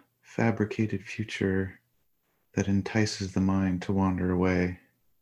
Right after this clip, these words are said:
Take note of what is arising in the present. Perhaps the mind is wandering to get away from something,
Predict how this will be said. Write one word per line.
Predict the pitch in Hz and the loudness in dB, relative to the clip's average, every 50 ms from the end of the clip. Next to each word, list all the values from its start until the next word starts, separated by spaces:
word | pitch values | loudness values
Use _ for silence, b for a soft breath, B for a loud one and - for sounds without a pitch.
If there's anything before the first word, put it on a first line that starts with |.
| _ _ _ _ _ _ _ _ _ _ _ _ _ _ _ _ _ _ _ _ _ _ _ _ _ _ _ _ _ _ _ _ _ _ _ _ _ _ _ _ _ _ _ _ _ _ _ _ _ _ _ _ _ _ _ - | _ _ _ _ _ _ _ _ _ _ _ _ _ _ _ _ _ _ _ _ _ _ _ _ _ _ _ _ _ _ _ _ _ _ _ _ _ _ _ _ _ _ _ _ _ _ _ _ _ _ _ _ _ _ _ -20
Take | - - 139 135 - - - | -4 -2 -2 -2 0 2 2
note | 135 135 131 123 117 | 4 4 4 4 4
of | 107 107 | 4 4
what | 113 113 113 | 4 4 4
is | 113 107 107 | 4 4 4
arising | 107 98 98 101 104 107 110 104 107 107 104 | 4 4 4 4 4 4 4 4 6 6 6
in | 104 101 | 6 4
the | 101 | 4
present. | 92 - - 120 120 117 101 85 82 87 - - - - - _ _ _ _ _ _ _ _ _ _ _ _ _ _ _ _ _ _ _ _ _ _ _ _ _ _ _ _ _ _ _ _ _ _ _ _ _ _ _ _ _ _ _ _ _ _ _ _ _ _ _ _ _ _ _ _ _ _ _ _ | 0 0 0 0 2 2 2 0 0 -2 -4 -10 -16 -18 -20 _ _ _ _ _ _ _ _ _ _ _ _ _ _ _ _ _ _ _ _ _ _ _ _ _ _ _ _ _ _ _ _ _ _ _ _ _ _ _ _ _ _ _ _ _ _ _ _ _ _ _ _ _ _ _ _ _ _ _ _
Perhaps | - - - 92 92 98 98 - - - | -10 -4 -2 0 2 2 0 0 0 2
the | - 107 | 4 6
mind | 104 104 104 104 101 98 | 6 6 6 6 6 4
is | 98 95 | 2 2
wandering | 98 98 101 104 104 98 98 98 98 98 95 92 92 95 95 | 4 4 6 6 6 6 6 4 4 4 4 4 2 2 0
to | - - | 0 2
get | - 98 95 | 2 4 4
away | 95 92 95 95 95 95 | 4 4 2 2 2 0
from | 95 - - 95 | 0 0 -2 -2
something, | 95 - - 98 95 - - 98 95 95 95 98 95 92 | 0 0 -2 -2 -2 -2 -2 -2 0 0 0 -2 -4 -8